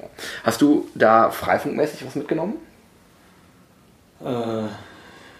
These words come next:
Speaker 2: jein, also ich war relativ häufig da bei diesem Freifunk Assembly, war aber, äh, durch den Aufbau und das Engeln relativ müde, so dass ich wenig
Speaker 1: Ah.
Speaker 2: von Freifunk dann
Speaker 1: Mhm.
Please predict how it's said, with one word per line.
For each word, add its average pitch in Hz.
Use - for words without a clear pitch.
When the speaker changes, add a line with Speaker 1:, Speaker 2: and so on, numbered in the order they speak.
Speaker 2:
jein, 107
also 104
ich -
war 113
relativ 120
häufig 127
da 117
bei 113
diesem 110
Freifunk 113
Assembly, 120
war 107
aber, 104
äh, 104
durch 107
den 104
Aufbau 107
und 104
das 101
Engeln 107
relativ 101
müde, 107
so 98
dass 95
ich -
wenig 104
Speaker 1:
Ah. -
Speaker 2:
von 98
Freifunk 95
dann 92
Speaker 1:
Mhm. 104